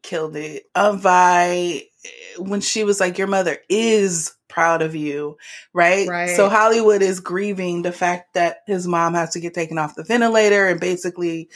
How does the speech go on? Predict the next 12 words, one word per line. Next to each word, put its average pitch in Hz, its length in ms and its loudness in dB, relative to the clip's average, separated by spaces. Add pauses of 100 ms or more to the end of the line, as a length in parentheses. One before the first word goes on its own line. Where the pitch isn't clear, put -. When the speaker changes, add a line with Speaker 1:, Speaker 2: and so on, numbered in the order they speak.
(320)
Speaker 1:
you 185 100 -4
know 170 140 2
what 156 140 -2
that 165 220 2
means. 151 340 -8
Like, 151 220 -4
she's 180 240 -4
not 170 260 0
long 165 200 -2
for 165 160 -6
this 160 220 -6
world. 165 440 -2